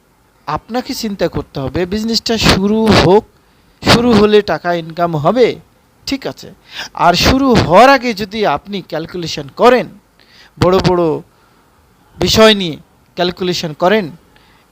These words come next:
"আমার তো এত টাকা আসবে, এর, এটা কি করব? আরে সর্বনাশ, এক লক্ষ, দেড় লক্ষ ডলার হবে, কি করব?" ভাই আসবে, আসবে, কিন্তু একদিনে নয়, আস্তে আস্তে হবে ভাই, টেনশনের কোনো দরকার নাই।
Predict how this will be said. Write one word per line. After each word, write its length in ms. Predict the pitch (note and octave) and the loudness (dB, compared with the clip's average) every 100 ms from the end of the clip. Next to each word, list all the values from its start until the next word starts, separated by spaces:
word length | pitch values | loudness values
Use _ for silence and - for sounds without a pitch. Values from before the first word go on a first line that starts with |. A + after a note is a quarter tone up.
| - | -8
"আমার 240 | D3+ E3+ | -2 -2
তো 140 | - | 0
এত 180 | E3+ - | -2 -2
টাকা 340 | E3+ D#3+ D#3+ D3 | -4 -6 -6 -4
আসবে, 480 | D3+ - E3 D3+ | -2 0 0 -2
এর, 160 | C#3 C#3+ | -4 -8
এটা 240 | - D#3 | -10 -10
কি 160 | D3+ F3+ | -10 -10
করব? 500 | - D#3 D3 D3+ B2+ - _ _ _ _ - | -4 -2 -2 -4 -6 -12 _ _ _ _ -6
আরে 200 | E3 F3+ | -2 0
সর্বনাশ, 680 | - F3 E3+ F#3 F#3 D#3 - | 0 0 2 2 0 0 -4
এক 140 | D#3 E3 | -8 -6
লক্ষ, 300 | D#3+ - E3 | -8 -6 -4
দেড় 200 | D3+ D#3+ | -2 -2
লক্ষ 300 | D#3+ - D#3 | -4 -4 -6
ডলার 380 | C#3 D3 D#3 | -2 2 2
হবে, 180 | C#3+ D3 | 0 -6
কি 180 | C3+ E3 | -8 -12
করব?" 360 | - C#3+ C3+ B2 _ - - F#3+ | -6 -4 -4 -6 _ -20 -12 -2
ভাই 140 | B3+ | 0
আসবে, 720 | B3+ B3 B3+ - A#3 C4+ D3 - - _ _ | 2 2 0 -2 0 0 -2 -6 -20 _ _
আসবে, 500 | D#3 G3 F3+ F3+ C#3 - - - | -2 0 0 -4 -4 -8 -20 -10
কিন্তু 400 | A#3+ B3+ C4+ D4+ - _ _ _ | -8 -6 -6 -8 -10 _ _ _
একদিনে 540 | F3+ F#3 E3 F#3 G3+ F3 | -4 -2 -2 -2 0 0
নয়, 240 | C#3 B2 _ | -4 -6 _
আস্তে 360 | - D#3 - G#3 | -12 -12 -6 -6
আস্তে 280 | G3+ - A3+ | -6 -6 -6
হবে 280 | - C#3+ C#3+ | -4 -2 -2
ভাই, 260 | C3+ G#3+ - _ _ _ - | -2 -4 -10 _ _ _ -8
টেনশনের 520 | G3+ G#3+ - A#3+ A#3+ | -6 -4 -4 -4 -4
কোনো 280 | - A#3+ A#3 | -2 -2 -2
দরকার 380 | F3 D3 - C3+ | 0 -2 -4 -10
নাই। 200 | C3 | -12